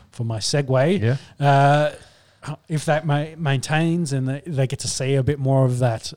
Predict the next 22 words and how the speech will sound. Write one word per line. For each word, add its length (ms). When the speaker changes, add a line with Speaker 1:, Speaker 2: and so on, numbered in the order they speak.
Speaker 1:
uh, 160
overtaking 640
the 80
fast 380
racing. 560
Um, 320
of 180
course, 380
as 200
we 60
said, 500
that 200
is 200
on 260
the 120
tenth 440
of 220
April, 400
three 320
o'clock 400
race 280
time. 420